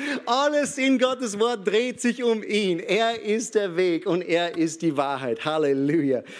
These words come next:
Und jetzt gehen wir dann einen Schritt weiter in diesen allerheiligsten Bereich.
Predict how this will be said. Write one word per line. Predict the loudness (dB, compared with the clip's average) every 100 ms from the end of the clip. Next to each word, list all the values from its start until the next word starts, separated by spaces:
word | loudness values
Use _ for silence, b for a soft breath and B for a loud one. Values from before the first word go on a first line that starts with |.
| B
Und | -2 2
jetzt | 2 0 0
gehen | -2 0
wir | -2
dann | -2 -2 -4
einen | -6 -4 -4
Schritt | -4 -4 -2
weiter | -6 -4 -8 -4
in | -2 -2
diesen | -2 -2 -2 -4 B B -10
allerheiligsten | -6 -4 -4 -6 -4 -4 -4 -4 -2 0
Bereich. | 0 -2 -6 -8 -14